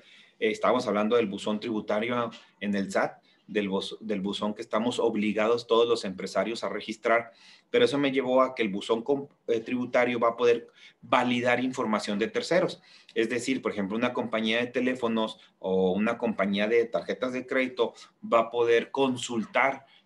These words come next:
a través de mi firma electrónica, a través del buzón,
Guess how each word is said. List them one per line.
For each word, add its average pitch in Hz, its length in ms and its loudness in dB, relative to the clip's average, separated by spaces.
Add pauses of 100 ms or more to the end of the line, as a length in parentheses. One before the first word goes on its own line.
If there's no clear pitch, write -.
a 120 180 -2
través 107 280 2
de 120 100 -4
mi 110 120 -4
firma 113 300 -2
electrónica, 120 640 -2
a 95 80 -6
través 95 280 0
del 117 160 -4
buzón, 123 500 -2